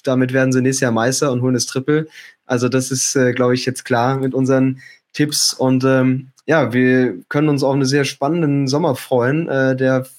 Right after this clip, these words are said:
vorsteht. Äh, die Dortmunder werden auch nichts unversucht lassen. Da machen wir uns auch nochmal ein paar Gedanken zu und würde ich erstmal sagen,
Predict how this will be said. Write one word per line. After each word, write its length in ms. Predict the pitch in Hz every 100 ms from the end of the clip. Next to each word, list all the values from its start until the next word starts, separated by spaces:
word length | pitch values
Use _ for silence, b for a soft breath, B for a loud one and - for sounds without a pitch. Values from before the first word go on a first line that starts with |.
| -
vorsteht. 720 | - 143 139 - - 143 156 -
Äh, 260 | 135 127 123
die 120 | 131
Dortmunder 440 | 127 123 135 147 131
werden 180 | 123
auch 120 | 117 123
nichts 180 | 139
unversucht 400 | 147 147 143 139
lassen. 380 | 147 135 - 160 B B B
Da 100 | 123
machen 180 | 120 120
wir 60 | 120
uns 100 | -
auch 100 | 123
nochmal 180 | 139
ein 60 | 135
paar 160 | 131 127
Gedanken 380 | 127 131 135
zu 240 | 135 - 143
und 160 | 127
würde 120 | 117 120
ich 80 |
erstmal 240 | 131 123 120
sagen, 420 | 117 117 131 135